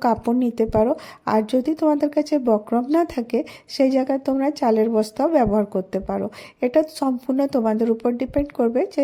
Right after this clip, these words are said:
তোমরা কি ব্যবহার করবে। আর এবার দেখো, এটা আমি চার পাঁচটা সেলাই করে নিয়েছি, আর এক্সট্রা যে কাপড়টা হচ্ছে, ওটা আমি এইভাবে কেটে নিচ্ছি। তো দেখো, এখানে যে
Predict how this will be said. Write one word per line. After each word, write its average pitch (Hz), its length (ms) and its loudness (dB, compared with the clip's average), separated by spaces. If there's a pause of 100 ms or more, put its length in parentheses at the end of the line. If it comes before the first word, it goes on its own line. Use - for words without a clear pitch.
(160)
তোমরা 233 240 0
কি 254 220 -4
ব্যবহার 185 420 -2 (100)
করবে। 190 260 -6 (360)
আর 202 160 0 (200)
এবার 262 180 2 (100)
দেখো, 311 260 -2
এটা 294 200 -2
আমি 254 200 -2 (120)
চার 214 300 0
পাঁচটা 226 360 -2
সেলাই 262 320 -2
করে 294 220 2
নিয়েছি, 233 360 -2 (380)
আর 208 160 0 (240)
এক্সট্রা 254 300 -2 (100)
যে - 80 -2
কাপড়টা 233 560 -2
হচ্ছে, 214 240 -2
ওটা 262 200 -2
আমি 220 180 0 (340)
এইভাবে 214 360 2 (120)
কেটে 214 260 -2
নিচ্ছি। 180 420 -8 (380)
তো - 120 0
দেখো, 240 320 0 (240)
এখানে 262 320 -2
যে 302 120 -2